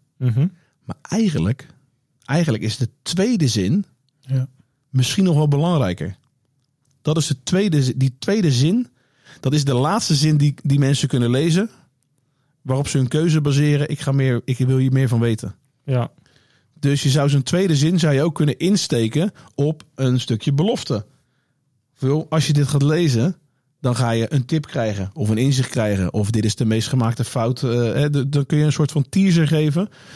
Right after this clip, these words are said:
Speaker 2: over waar de post over gaat. Dus dan hoef je echt alleen maar die eerste twee regels te lezen om te weten, "Oké, dit gaat mijn tijd waard zijn."
Speaker 1: Ja.
Speaker 3: Ja.
Speaker 2: Dus die tweede regel, noemen ze de hoek.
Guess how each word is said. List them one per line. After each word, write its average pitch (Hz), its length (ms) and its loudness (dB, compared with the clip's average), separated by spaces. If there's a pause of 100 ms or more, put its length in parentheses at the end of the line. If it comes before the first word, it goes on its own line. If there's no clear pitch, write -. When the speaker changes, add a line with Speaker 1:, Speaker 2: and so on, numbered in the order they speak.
(120)
Speaker 2:
over 135 200 2
waar 139 140 0
de 135 60 0
post 165 340 -2
over 135 200 0
gaat. 107 340 -4 (260)
Dus 139 140 -8
dan 156 80 2
hoef 151 100 -2
je - 60 -8
echt - 220 -2
alleen 175 240 0
maar 165 80 2
die 147 120 0
eerste 175 300 -2
twee 147 200 0
regels 175 320 0
te 175 100 -2
lezen 165 280 2
om 151 60 0
te 147 120 -2
weten, 156 260 0
"Oké, 110 120 -2
dit 131 120 0
gaat - 100 0
mijn 135 100 2
tijd 151 220 -2
waard 95 200 -2
zijn." - 220 -4 (400)
Speaker 1:
Ja. 127 380 -4
Speaker 3:
Ja. 127 160 -4 (1160)
Speaker 2:
Dus 131 140 -2
die 147 140 0
tweede 185 300 0
regel, 175 520 0
noemen 143 220 2
ze 139 80 2
de 135 80 0
hoek. - 380 0